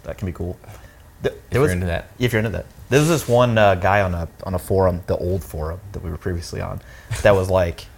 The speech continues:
Speaker 1: he saw that I was doing biceps curls, and, like, I would program biceps curls for people, and he was like, "Why would you do that?" And I was like, "Well, one, I think most people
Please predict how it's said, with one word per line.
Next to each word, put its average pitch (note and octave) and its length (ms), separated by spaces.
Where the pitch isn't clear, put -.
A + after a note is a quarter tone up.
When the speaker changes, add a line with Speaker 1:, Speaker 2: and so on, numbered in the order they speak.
Speaker 1:
he A#2 140
saw G2 280
that F#2 120
I F2+ 80
was E2+ 160
doing F2 240
biceps F2 420
curls, F#2+ 560
and, G2 80
like, E2+ 180
I C2+ 120
would D#2 100
program F2 380
biceps F2 340
curls F#2+ 240
for G2+ 120
people, G#2 300
and E2+ 100
he F2 80
was F2 120
like, D#2+ 180
"Why F2 280
would F2+ 160
you E2 60
do F2+ 140
that?" - 240
And F2+ 80
I F2 60
was F2 80
like, F2+ 160
"Well, A#2+ 300
one, A2 260
I G2+ 40
think F#2+ 200
most F2+ 240
people E2 400